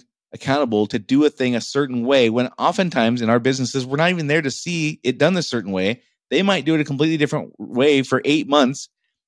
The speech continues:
And then only when it goes sideways do I find out about it. And then I come unglued on them and say,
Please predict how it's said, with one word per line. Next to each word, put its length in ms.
And 100
then 220
only 320
when 160
it 100
goes 240
sideways 600
do 120
I 120
find 240
out 160
about 280
it. 140
And 100
then 80
I 80
come 200
unglued 400
on 140
them 120
and 120
say, 260